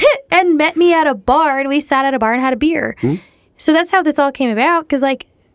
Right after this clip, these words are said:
Speaker 1: John literally is my pen dealer. He shows up places with a bag and
Speaker 2: I've
Speaker 1: shoves it
Speaker 2: done
Speaker 1: in
Speaker 2: that,
Speaker 1: my bag.
Speaker 2: I've done that a few times where I've met people at, like, a Starbucks and I just have a
Speaker 1: Yeah.
Speaker 2: backpack full of things. And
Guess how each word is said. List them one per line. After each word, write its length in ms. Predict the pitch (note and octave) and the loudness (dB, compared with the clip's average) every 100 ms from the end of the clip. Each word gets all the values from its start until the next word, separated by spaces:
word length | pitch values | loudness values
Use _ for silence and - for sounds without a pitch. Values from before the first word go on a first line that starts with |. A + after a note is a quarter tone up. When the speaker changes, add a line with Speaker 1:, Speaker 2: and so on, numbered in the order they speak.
| - | -6
Speaker 1:
John 320 | G#3 B3+ D4 | 0 0 0
literally 420 | A3+ C#4+ D4 B3+ B3 | 0 0 2 0 -2
is 120 | A3 | 0
my 140 | A3+ | -2
pen 320 | A3 - C#4+ C4+ | -2 -2 0 0
dealer. 320 | G3+ G3 G3+ | 0 -2 -2
He 240 | - D4 | 0 0
shows 360 | E4 - C#4 C#4 | 0 0 0 0
up 140 | D4+ | -2
places 380 | - B3+ B3 G#3 | -2 -2 -2 -6
with 100 | A3 | -2
a 100 | A#3+ | -4
bag 440 | E3+ - F#3+ C4+ G#3+ | -4 -2 0 0 -2
and 100 | G3+ | 0
Speaker 2:
I've 60 | C3+ | 0
Speaker 1:
shoves 160 | B3+ | 2
it 20 | C#3 | 2
Speaker 2:
done 60 | |
Speaker 1:
in 60 | D3 | 2
Speaker 2:
that, 80 | C#3 | 2
Speaker 1:
my 180 | A#3 B3+ | 0 -2
bag. 240 | F#3 A#2 | -2 -2
Speaker 2:
I've 80 | B2 | -2
done 200 | C3+ B2+ | 0 0
that 120 | A#2+ | 0
a 60 | A2+ | 0
few 180 | A#2 | -2
times 680 | A2+ B2 G#2+ G2 F#2 F2+ - _ | 0 0 0 0 -2 -4 -10 _
where 180 | G#2 G#2+ | 0 0
I've 80 | G2 | 0
met 220 | G2+ F#2 | -2 -2
people 280 | G#2+ F#2 G2 | -4 -2 -2
at, 40 | E2+ | -2
like, 120 | G2+ | -6
a 20 | |
Starbucks 640 | F#2 G2+ F#2 F2 E2+ - | -4 -2 0 -2 -4 -4
and 100 | F#2+ | -2
I 60 | F2+ | -2
just 220 | F2 - | 0 -2
have 120 | G#2 | -2
a 40 | F#2+ | -2
Speaker 1:
Yeah. 60 | F#2+ F2+ | -4 -6
Speaker 2:
backpack 280 | - G2 F2+ | -6 -6 -6
full 200 | - F2 | -8 -8
of 80 | E2 | -4
things. 340 | F#2+ E2 F2+ | -4 -4 -4
And 260 | F#2+ F2+ | -4 -4